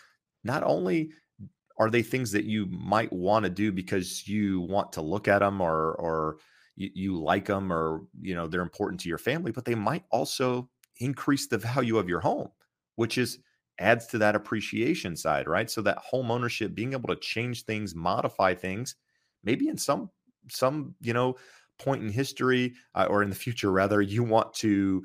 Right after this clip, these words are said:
add on to that property. You know, you have the benefit to go in there and do that. You don't have to worry about the landlord. You don't have to worry about anyone else. It's a decision that you can make as, as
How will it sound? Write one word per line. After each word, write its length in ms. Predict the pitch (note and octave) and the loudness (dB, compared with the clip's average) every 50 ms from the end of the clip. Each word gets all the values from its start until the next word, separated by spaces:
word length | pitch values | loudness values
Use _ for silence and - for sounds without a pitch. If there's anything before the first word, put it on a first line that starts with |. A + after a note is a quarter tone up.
| - _ _ _ _ _ _ _ _ _ _ - - - _ - | -8 _ _ _ _ _ _ _ _ _ _ -20 -20 -20 _ -10
add 220 | - F#2+ B2 C#3+ | -4 0 2 4
on 280 | B2+ B2 D#3+ G3+ B3+ - | 4 4 2 0 -2 -2
to 100 | - G#2 | 0 2
that 180 | F2 D2 - | 4 4 4
property. 500 | - F#2+ E2+ D2+ C#2+ - C#2 - - - _ _ _ - | 4 4 4 4 4 2 -4 -8 -10 -12 _ _ _ -10
You 100 | G2 G2 | -6 -4
know, 200 | G#2 A2+ B2+ - | -2 0 0 0
you 260 | - F#2+ G2+ G#2+ C3+ | -2 -2 -2 -2 -2
have 260 | D3 D3+ D#3 D3+ D3+ | -2 0 -2 -2 -2
the 60 | D3 - | -2 0
benefit 380 | A2 C3 D3 D#3 - D3+ C#3+ - | 0 0 0 0 -2 -4 -4 -4
to 60 | G#2+ | -2
go 200 | G#2 C3 C3+ C#3 | 0 2 2 2
in 100 | C3+ C3+ | 0 0
there 140 | C3 B2+ - | -2 -4 -2
and 180 | - G#2+ G#2 F#2+ | -2 -4 -4 -2
do 180 | F#2 C3 D3+ - | 0 0 0 2
that. 260 | - D#2+ C2 - - | 2 2 2 2 0
You 120 | G2+ G#2+ | -2 0
don't 200 | A2+ C3 - - | 0 0 -2 -4
have 380 | - - A2+ A#2+ C3+ C3 - - | -10 -6 -4 -4 -4 -4 -8 -12
to 380 | - - A#2+ A#2+ A#2 A2+ A2 - - _ _ _ _ _ _ | -6 -4 -2 -2 -2 -2 -4 -8 -12 _ _ _ _ _ _
worry 300 | - E2+ G2 A#2 B2+ B2+ | -4 2 4 6 6 6
about 240 | A#2+ G#2+ A2 G#2+ - | 6 6 6 6 6
the 80 | - | 2
landlord. 580 | F#2+ F#2 F#2+ G2 G2 F#2 E2+ D#2+ D2 C#2+ D2+ D2 | 2 2 4 2 2 0 0 -2 -4 -4 -6 -6
You 60 | E2 | -6
don't 160 | F#2+ G#2+ G2+ | -6 -6 -4
have 240 | A2 A2 A2+ A2+ A2 - | -2 -2 -2 -2 -2 -2
to 100 | A2 G2 | -4 -2
worry 260 | F2 F#2+ G#2+ A#2+ A#2+ | 0 0 0 2 2
about 260 | G2+ F#2 F2+ - - | 2 2 2 2 0
anyone 280 | G#2 G#2+ G2 F#2+ F#2+ F#2+ | -2 -4 -2 -2 -2 -2
else. 200 | G2+ G2+ - - | -2 -4 -4 -6
It's 160 | E2 - - | -10 -10 -10
a 60 | F2+ | -10
decision 420 | F2 - - - A#2+ A2 A2 F#2+ | -10 -8 -6 -6 -6 -6 -4 -4
that 140 | F2+ E2+ - | -4 -6 -6
you 260 | D#2+ E2 F2 G#2+ C3 | -8 -8 -4 -2 -2
can 220 | C#3+ - - G#2+ F#2 | -2 -2 -6 -6 -4
make 280 | F#2 G2 G#2 G#2+ G#2+ | -2 -2 -2 -2 -4
as, 260 | - - F2+ F2+ - - | -4 -6 -6 -6 -6 -8
as 160 | - - - | -10 -10 -10